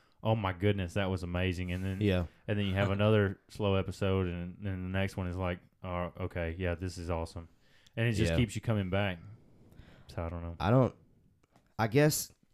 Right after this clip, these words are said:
Speaker 2: what I was frustrated with, kind of when we started recording this episode, when I said this was kind of divisive amongst us three, I'm just waiting for it to be epic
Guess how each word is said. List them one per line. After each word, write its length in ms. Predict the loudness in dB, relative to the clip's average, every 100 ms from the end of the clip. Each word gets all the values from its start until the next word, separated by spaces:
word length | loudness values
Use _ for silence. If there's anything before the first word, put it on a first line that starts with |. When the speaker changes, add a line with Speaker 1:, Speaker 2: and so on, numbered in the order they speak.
| _ _
Speaker 2:
what 260 | 0 2 4
I 120 | 6
was 240 | 6 4 0
frustrated 520 | 2 2 2 4 4
with, 260 | 4 2 0
kind 200 | 0 2
of 60 |
when 200 | 0 0
we 100 | -2 -2
started 420 | 2 4 4 2
recording 540 | -2 0 2 2 -2
this 460 | -4 -4 -4 -8 -14 _ _ _ -4
episode, 480 | -4 -2 0 2 2
when 120 | 0
I 60 |
said 220 | 0 -2 0
this 200 | -2 -4
was 100 | -6
kind 200 | -2 -2
of 60 |
divisive 520 | -2 -2 -2 -2 -4 -2
amongst 400 | -4 -4 -4 -4
us 180 | -4
three, 400 | -4 -4 -2 -4 -8 -20 _ -20 _ _ _ _ _ _ _ _
I'm 140 | 4 6
just 140 | 6
waiting 300 | 4 4 2 -2
for 140 | -2
it 100 | -2
to 80 | -4
be 160 | -2
epic 340 | -2 -2 -4